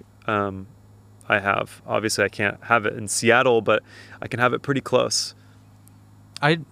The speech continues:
Speaker 2: yeah, I think that's very well said. Even me, just as a transplant who's been here a little over six years,
Speaker 1: Mm-hmm.
Speaker 2: that,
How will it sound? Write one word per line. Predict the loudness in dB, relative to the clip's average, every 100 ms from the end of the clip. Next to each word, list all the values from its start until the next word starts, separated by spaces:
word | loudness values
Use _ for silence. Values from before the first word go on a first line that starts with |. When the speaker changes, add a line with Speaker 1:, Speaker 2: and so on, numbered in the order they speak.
| -2
Speaker 2:
yeah, | 2 2
I | 0 -2
think | 2
that's | 0 2
very | 2 4
well | 4 2
said. | 2 2 4
Even | 2 0 0
me, | 0 0
just | 0 -2
as | -2
a |
transplant | -2 -2 -2 -2 -2 -2
who's | -2
been | -2 0
here | 0 0
a | -2
little | 0 2
over | 4 2
six | 0 -2 0
years, | 2 2 2 2
Speaker 1:
Mm-hmm. |
Speaker 2:
that, | 2 2